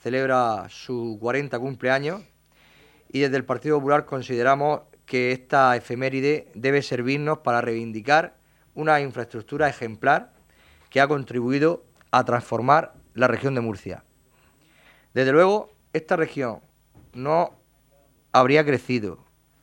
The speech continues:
ni progresado, ni avanzado como lo ha hecho sin la existencia del trasvase Tajo Segura, por lo que podemos decir que en gran parte le debemos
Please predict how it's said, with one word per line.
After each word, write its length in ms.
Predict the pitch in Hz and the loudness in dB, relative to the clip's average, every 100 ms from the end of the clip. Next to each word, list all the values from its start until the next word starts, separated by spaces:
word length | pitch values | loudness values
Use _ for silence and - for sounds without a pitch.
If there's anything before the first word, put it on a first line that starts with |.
| _ | _
ni 180 | 110 117 | -12 -10
progresado, 720 | 110 113 107 - 131 107 85 _ _ _ - | -6 -6 -4 0 0 0 -8 _ _ _ -8
ni 160 | 131 | 0
avanzado 720 | 127 117 117 - 156 185 247 _ _ _ _ _ | 2 2 -2 2 2 2 -8 _ _ _ _ _
como 240 | _ 131 127 | _ -4 2
lo 80 | 135 | 4
ha 80 | |
hecho 360 | 143 147 180 196 _ _ _ _ | 4 0 -8 -8 _ _ _ _
sin 260 | _ - 131 | _ -6 -2
la 80 | 123 | -2
existencia 840 | 120 - - 165 170 156 180 180 - | -2 -8 -4 -2 -2 -2 -2 -4 -6
del 160 | 123 113 | -8 -4
trasvase 420 | 117 123 139 143 | -2 0 -2 -2
Tajo 240 | 127 123 | -6 -8
Segura, 400 | 117 110 101 85 - _ _ _ _ | -8 -8 -8 -12 -18 _ _ _ _
por 140 | 120 | -4
lo 100 | 123 | -2
que 80 | 120 | -2
podemos 320 | 117 135 165 | 0 2 2
decir 480 | 147 127 143 175 - _ _ _ _ _ _ _ _ _ | 0 -4 -2 -2 -2 _ _ _ _ _ _ _ _ _
que 340 | 135 123 - _ _ _ _ _ - | -2 -2 -4 _ _ _ _ _ -6
en 100 | 131 | 2
gran 220 | 170 165 | 2 4
parte 560 | 180 185 - 202 - _ | 2 2 0 0 0 _
le 140 | 123 | 0
debemos 560 | 127 131 160 175 185 | 4 6 4 0 -4